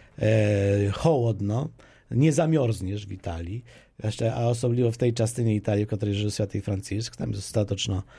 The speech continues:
no, ciepło, a latem даже ż-, слишком ciepło. E, <clears throat> chociaż bywa chłodno, e, zimą, ale nie jest tak strasznie. Można w jakiś tam sposób zachiszczać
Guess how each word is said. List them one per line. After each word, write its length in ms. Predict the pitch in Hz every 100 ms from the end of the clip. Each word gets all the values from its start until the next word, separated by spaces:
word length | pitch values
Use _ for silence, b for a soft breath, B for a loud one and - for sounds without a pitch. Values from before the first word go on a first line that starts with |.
| B B B
no, 200 | 113 113
ciepło, 580 | 110 110 - 120 156 -
a 460 | 110 113 110 104 104
latem 360 | 117 - 104
даже 280 | 98 104 98
ż-, 340 | 92 - 123
слишком 600 | 107 - 123 - 117 143 160
ciepło. 380 | 123 - 135 156 _ b b b b b b -
E, 200 | 135 165 - 170 165
<clears throat> 340 | 117 - -
chociaż 240 | - 175 147
bywa 320 | 147 147 127 -
chłodno, 680 | 147 139 120 101 98 110 123 107 104
e, 40 |
zimą, 360 | 104 117 110 95 92 -
ale 200 | 98 101
nie 80 | 107
jest 180 | 101
tak 140 | - -
strasznie. 600 | - 95 82 - 117 143 b b b b b -
Można 220 | 139 135
w 40 |
jakiś 140 | 123 123
tam 120 | 120
sposób 360 | 113 123 - 101
zachiszczać 520 | 110 107 - 117